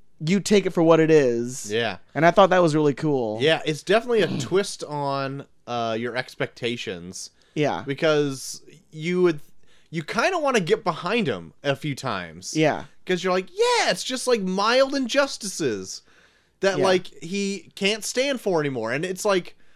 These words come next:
Speaker 2: little things here and there that a lot of people could probably get behind.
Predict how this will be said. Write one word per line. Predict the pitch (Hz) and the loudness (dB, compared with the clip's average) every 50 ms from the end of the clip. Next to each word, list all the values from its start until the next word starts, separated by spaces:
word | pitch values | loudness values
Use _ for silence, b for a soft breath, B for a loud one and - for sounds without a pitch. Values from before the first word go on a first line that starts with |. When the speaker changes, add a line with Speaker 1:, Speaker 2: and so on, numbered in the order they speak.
| _ _ _ _ _ | _ _ _ _ _
Speaker 2:
little | 160 175 214 220 240 | 4 6 6 6 6
things | 233 - 233 233 226 220 - | 6 6 4 4 4 2 0
here | 233 226 226 | 0 2 2
and | 226 220 | 4 4
there | 233 233 220 214 | 4 4 4 4
that | 208 180 156 - - - | 4 0 -4 -8 -12 -4
a | - 165 | -2 0
lot | 160 160 165 170 190 | 2 4 4 4 2
of | 208 196 | 0 -2
people | 214 202 190 202 196 185 | -4 -4 -2 -2 -2 0
could | - 185 156 | 0 -2 -2
probably | - 175 151 151 151 147 | 0 -2 -2 0 -2 -4
get | 131 120 190 240 233 - | 2 2 2 2 4 0
behind. | 160 131 127 113 98 92 92 95 101 113 | -4 -4 -4 -4 -6 -6 -6 -8 -10 -14